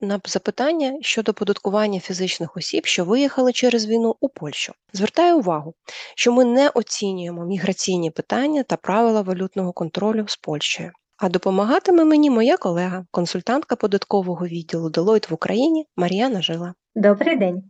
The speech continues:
Speaker 1: Отже, починаємо. Польща лідирує серед країн Європейського Союзу за кількістю українських біженців, яких станом на липень місяць приблизно два мільйони, з яких один мільйон двісті тисяч офіційно зареєстрованих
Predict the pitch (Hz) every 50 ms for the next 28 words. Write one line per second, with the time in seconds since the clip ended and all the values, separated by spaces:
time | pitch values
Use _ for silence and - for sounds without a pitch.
0 | _ _ - - 208 202 190 170 165 147 165 _ _ _ _ - 185 214 - -
1 | 269 214 160 151 156 156 160 - - _ _ - - - 392 427 - - 214 185
2 | - - 254 240 285 214 220 339 349 294 226 190 190 - - 202 196 202 - -
3 | - 220 208 214 254 240 220 202 180 196 - - 202 196 - - - 190 180 180
4 | - 202 185 202 254 294 294 262 - - 196 185 190 - - 262 262 - 254 233
5 | - - 196 185 - - 185 190 202 214 202 - - 208 185 170 175 165 160 -
6 | 185 214 226 - 269 269 _ - - 190 202 - - - 277 302 - - - _
7 | - _ - - - - 247 247 226 202 190 190 190 202 214 233 233 - - 202
8 | 196 202 214 214 - - 175 - - _ - - 180 180 196 202 196 - 185 180
9 | 175 190 180 180 180 180 175 185 214 285 381 370 339 339 330 _ _ _ - 196
10 | 175 196 196 - - 190 180 - - 202 185 185 220 226 220 202 180 175 175 170
11 | 170 175 170 175 170 151 170 170 - - 165 _ - 285 359 - 277 247 - -
12 | - 190 - - 185 - - - 247 277 285 269 247 202 185 175 180 175 - -
13 | 247 262 269 262 240 226 - -